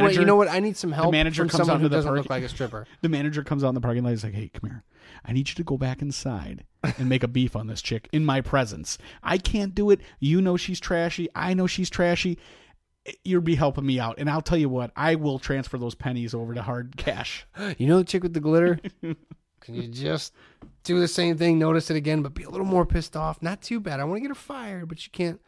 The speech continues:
Speaker 1: It was weird, man. Uh, and, and I, I asked a, a friend of mine about it. And they said that they actually applied at a bank, and they were like, "Yeah, you got the job. You're in." But she had a nose ring.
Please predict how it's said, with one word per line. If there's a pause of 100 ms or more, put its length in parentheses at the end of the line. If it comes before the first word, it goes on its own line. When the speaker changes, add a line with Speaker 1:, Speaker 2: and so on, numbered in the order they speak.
(360)
Speaker 1:
It
was
weird,
man.
Uh, (600)
and,
and
I,
I
asked
a,
a
friend
of
mine
about
it. (920)
And
they
said
that
they
actually
applied
at
a
bank, (180)
and
they
were
like,
"Yeah,
you
got
the
job.
You're
in." (340)
But
she
had
a
nose
ring.